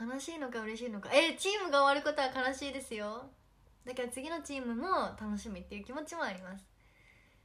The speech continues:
すごい、今日もね、なんかチームフォー、いいチームになりそうっていう話を楽屋でしてて、なんだか嬉しくなりました。私もチームフォーなのでね。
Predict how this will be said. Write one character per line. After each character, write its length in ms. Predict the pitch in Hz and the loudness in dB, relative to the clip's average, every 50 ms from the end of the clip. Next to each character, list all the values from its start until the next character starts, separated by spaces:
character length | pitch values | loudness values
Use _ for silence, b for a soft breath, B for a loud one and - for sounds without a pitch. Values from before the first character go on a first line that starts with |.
| b _ | b _
す 120 | - - 233 | -12 -8 -6
ご 120 | 233 233 | -4 -4
い、 100 | 214 208 - | -6 -4 -2
今 120 | 302 311 262 | 0 0 2
日 40 | 214 | 2
も 80 | 196 190 | 0 0
ね、 260 | 196 196 190 185 185 | 0 0 -2 -2 -4
な 80 | 196 | -6
ん 40 | 190 | -6
か 100 | 196 196 | -6 -8
チ 140 | - - 233 | -6 -4 -2
ー 20 | |
ム 80 | 233 240 | -2 0
フ 260 | 247 247 254 220 208 | 0 0 -2 -2 -2
ォ 20 | 185 | -4
ー、 80 | - - - _ _ _ _ _ _ _ _ _ _ _ _ _ | -6 -10 -16 _ _ _ _ _ _ _ _ _ _ _ _ _
い 160 | 220 240 240 | -8 -6 -6
い 60 | 220 | -6
チ 140 | 208 - 220 | -6 -8 -8
ー 100 | 220 214 | -6 -4
ム 280 | 208 208 202 180 - - _ _ | -2 -2 -2 -6 -8 -12 _ _
に 120 | 208 214 208 | -6 -6 -4
な 120 | 208 214 | -4 -4
り 80 | 214 208 | -6 -6
そ 220 | - 226 214 208 | -6 -8 -8 -8
う 20 | |
っ 40 | 196 196 | -8 -10
て 100 | - - | -10 -10
い 80 | 185 185 | -10 -10
う 40 | 190 | -8
話 440 | 196 196 196 196 - - 196 196 202 | -8 -8 -8 -8 -8 -10 -10 -8 -8
を 60 | 190 | -8
楽 180 | 190 190 190 | -8 -10 -10
屋 140 | 202 202 202 | -10 -8 -8
で 220 | 190 196 202 208 - - - b b b b b b b b b b _ - | -8 -10 -10 -12 -14 -20 -20 b b b b b b b b b b _ -20
し 100 | - - | -20 -14
て 120 | - 214 | -12 -12
て、 160 | 196 - 180 | -10 -10 -10
な 120 | 175 180 180 | -8 -8 -8
ん 80 | 180 | -8
だ 80 | 175 180 | -8 -10
か 120 | 175 180 | -12 -12
嬉 240 | 175 175 190 190 190 | -12 -10 -10 -12 -12
し 40 | - | -14
く 100 | - - | -16 -18
な 100 | 135 120 | -18 -18
り 60 | 101 - - | -20 -20 -20
ま 80 | - - | -20 -20
し 60 | - | -20
た。 120 | - - - - - _ - - | -20 -20 -20 -20 -20 _ -20 -20
私 180 | - - - 202 | -20 -20 -16 -14
も 100 | 196 190 | -14 -14
チ 140 | - - 190 | -12 -14 -14
ー 20 | |
ム 80 | 185 190 | -14 -12
フ 80 | 190 208 | -12 -12
ォ 40 | 196 | -12
ー 20 | |
な 60 | 180 - - | -12 -14 -18
の 140 | 180 175 | -18 -20
で 80 | - 180 | -20 -20
ね。 200 | 190 196 208 208 | -16 -16 -16 -16